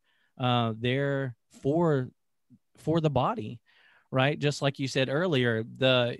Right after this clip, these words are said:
I mean, we kind of think just being able to interact personally, the hugs, the handshakes, the things like that. Um, but we have even the world telling us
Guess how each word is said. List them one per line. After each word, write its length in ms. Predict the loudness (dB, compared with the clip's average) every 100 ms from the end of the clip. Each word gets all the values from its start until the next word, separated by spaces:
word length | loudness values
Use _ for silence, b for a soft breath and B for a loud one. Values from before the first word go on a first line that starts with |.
| -12
I 40 | -6
mean, 180 | -2 -2
we 100 | -4
kind 260 | -4 -2
of 100 | -2
think 280 | 0 0 -2 _ _ _ _ _ _ _ _ _
just 260 | -2 -2 0
being 220 | -2 0
able 200 | 0 0
to 60 | -2
interact 420 | -4 -2 -4 -4 -4
personally, 560 | -4 -4 -4 -4 -4
the 160 | -6 -6
hugs, 400 | -2 -2 -2 -8
the 100 | -8
handshakes, 560 | -4 -2 -2 -4 -8 -10
the 100 | -8
things 280 | -6 -6
like 180 | -6 -6
that. 260 | -2 -2 -4 b b b b
Um, 400 | -2 0 -2 -6 _ -2
but 180 | -2 0
we 120 | 4
have 240 | 6 6
even 260 | 4 4 4
the 80 | 4
world 440 | 6 8 8 6
telling 380 | 2 0 0 -4
us 260 | -10 -14